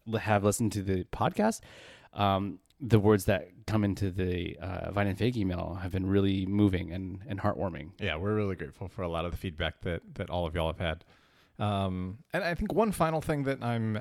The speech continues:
Speaker 2: I'm really proud of that Vine and Fig is currently doing and has started in the past year is our Sunday reflections,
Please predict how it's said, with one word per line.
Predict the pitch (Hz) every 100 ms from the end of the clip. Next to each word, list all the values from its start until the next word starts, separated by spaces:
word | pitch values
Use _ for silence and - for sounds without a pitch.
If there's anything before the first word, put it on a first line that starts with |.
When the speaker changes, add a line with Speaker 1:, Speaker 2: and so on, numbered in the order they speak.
| -
Speaker 2:
I'm | 110
really | 104 101
proud | - 113 98
of | 101 98 107
that | 98 98
Vine | 98 101
and | 92
Fig | - 98 90
is |
currently | - 113 120 107
doing | 92 101 98 90 117
and | 104 85
has | 95
started | - 95 90 92
in |
the | 87
past | - 98 - -
year | 98 98 -
is | 110 101 -
our | 113 110
Sunday | 98 127 117 113
reflections, | 107 117 147 - 76 -